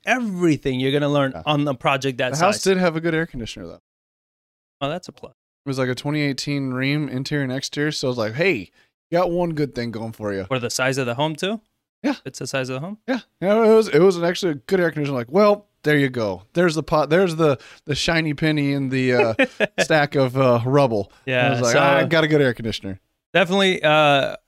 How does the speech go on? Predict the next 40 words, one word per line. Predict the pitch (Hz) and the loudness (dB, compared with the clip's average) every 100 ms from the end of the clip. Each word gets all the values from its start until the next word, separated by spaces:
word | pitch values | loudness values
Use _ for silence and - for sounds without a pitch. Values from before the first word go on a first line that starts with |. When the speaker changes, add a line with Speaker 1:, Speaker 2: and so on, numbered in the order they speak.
| _ | _
Speaker 1:
hope | 165 160 | -4 0
this | 175 170 | 0 2
little | 180 170 | 2 2
lesson | 151 160 160 180 156 | 0 0 0 2 0
helps | 139 156 151 | 2 0 0
you | 156 | 2
guys | 156 151 151 139 | 4 4 4 0
understand | 147 143 - 147 143 | -2 -2 -2 0 0
a | |
little | 143 139 | 0 0
bit | 135 | 0
more | 135 139 | 2 0
about | 127 131 127 - | 2 2 0 -6
when | 135 127 | -6 -4
you're | |
dealing | 120 135 139 135 | -4 -2 -2 -2
with | 127 | -4
foundation | - 135 131 135 135 | -4 -2 0 -2 -2
issues, | 131 135 135 131 131 - - _ _ - | -2 -2 -4 -4 -6 -10 -20 _ _ -6
when | 131 | -4
you're | 131 | 0
dealing | 135 143 | 2 2
with | 143 127 | 2 -2
a | |
property | - 143 135 139 | 0 0 2 0
here | 131 139 135 | 0 0 2
that, | 131 127 123 - | 0 0 -4 -6
you | 135 | -2
know, | 131 123 120 | -2 -2 -6
you, | 135 135 127 | -6 -6 -2
maybe | 143 143 | 0 0
you | 135 | -2
can't | 123 156 139 | -2 -4 -4
see | - - 156 147 | -4 -2 0 2
it, | 139 | 2
or | 135 | -2
you're | 127 | -4
dealing | 131 139 131 | -2 -2 -2
with | 120 | -2
these | 123 117 | -6 -6